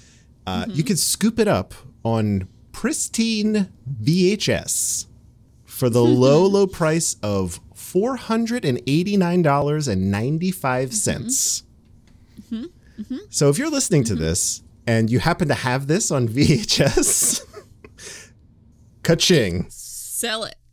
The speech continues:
Speaker 1: Ka-ching. Even at half that <laughs> price, you're making out like a bandit. I saw that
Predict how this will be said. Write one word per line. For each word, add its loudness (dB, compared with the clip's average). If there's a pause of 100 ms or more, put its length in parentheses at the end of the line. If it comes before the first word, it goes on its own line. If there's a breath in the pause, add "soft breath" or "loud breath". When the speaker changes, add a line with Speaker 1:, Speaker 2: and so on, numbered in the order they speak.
(520)
Speaker 1:
Ka-ching. 2 (440 loud breath)
Even 2
at 4
half 2
that 2
<laughs> -4
price, 0
you're 4
making 2
out 2
like -2
a -2
bandit. -2 (1040 loud breath)
I 0 (400)
saw 4
that 0